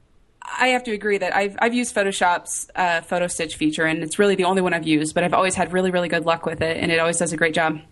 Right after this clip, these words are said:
And actually, I've never used this personally,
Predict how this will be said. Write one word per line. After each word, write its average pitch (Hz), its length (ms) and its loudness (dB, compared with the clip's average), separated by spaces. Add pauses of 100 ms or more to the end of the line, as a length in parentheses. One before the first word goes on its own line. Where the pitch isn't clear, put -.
(920)
And 220 100 2
actually, 226 640 0 (400)
I've - 140 0
never 302 300 4
used 247 340 0
this 208 160 -4
personally, 180 720 -2